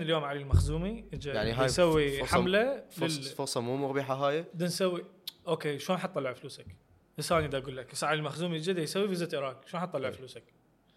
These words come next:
Speaker 2: آه، أسوي تسويق،
Speaker 1: أوكي.
Speaker 2: أبني البراند إلى
Speaker 1: أوكي.
Speaker 2: هاي الشركة.
Speaker 1: طيب.
Speaker 2: أعطي ديسكاونتات تجوز تغلبك، آه، بالويكند للترافل ايجنتس،
Speaker 1: وأنت حتخسر
Speaker 2: للسبلايرز.
Speaker 1: مرتين، أنت حتخسر بالتسويق
Speaker 2: خل-،
Speaker 1: وحتخسر بالديسكاونت.
Speaker 2: خل أخسر مرتين،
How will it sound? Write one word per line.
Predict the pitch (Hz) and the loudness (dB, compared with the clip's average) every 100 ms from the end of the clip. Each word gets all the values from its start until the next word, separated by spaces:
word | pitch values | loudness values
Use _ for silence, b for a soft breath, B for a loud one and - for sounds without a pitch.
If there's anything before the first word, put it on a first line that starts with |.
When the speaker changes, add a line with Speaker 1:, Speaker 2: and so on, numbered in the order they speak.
| _ | _
Speaker 2:
آه، | 110 101 98 - - | -6 -6 -8 -12 -18
أسوي | 104 - 123 | -8 -2 -2
تسويق، | 110 98 - 101 - - _ | -2 -8 -6 -8 -8 -18 _
Speaker 1:
أوكي. | 123 | -4
Speaker 2:
أبني | 123 120 | -4 -2
البراند | 107 95 95 90 101 - | -4 -6 -8 -8 -8 -12
إلى | 95 | -12
Speaker 1:
أوكي. | - - | -12 -8
Speaker 2:
هاي | 160 98 | -6 -6
الشركة. | 92 - 107 95 - 104 B B | -6 -8 -6 -6 -6 -10 B B
Speaker 1:
طيب. | 127 175 - - - | -10 -10 -12 -10 -4
Speaker 2:
أعطي | 135 - | -2 0
ديسكاونتات | 127 120 - 117 113 120 120 | 0 0 0 0 2 0 0
تجوز | 110 117 101 | -4 -4 -4
تغلبك، | 104 120 107 98 - 98 | -6 -4 -2 -6 -6 -4
آه، | 92 87 | -4 -4
بالويكند | 98 98 101 - 110 117 | -6 -6 -6 -6 -8 -6
للترافل | 113 101 101 92 92 | -6 -4 -4 -4 -4
ايجنتس، | 98 95 160 - | -6 -2 -2 -2
Speaker 1:
وأنت | 101 | -4
حتخسر | 98 - 160 | -4 0 0
Speaker 2:
للسبلايرز. | 160 - | 2 0
Speaker 1:
مرتين، | - 131 | -4 -10
أنت | 135 139 | -10 -10
حتخسر | 147 170 - 147 143 | -8 -8 -6 -4 -4
بالتسويق | 160 165 196 202 214 | -4 -2 -2 0 -4
Speaker 2:
خل-، | 180 135 | 0 -2
Speaker 1:
وحتخسر | 107 - 190 | -2 -2 -2
بالديسكاونت. | 175 175 175 143 127 | -2 -6 -8 -10 -2
Speaker 2:
خل | 147 113 | 0 0
أخسر | - 110 101 | -2 -4 -4
مرتين، | 104 - 98 | -4 -4 -8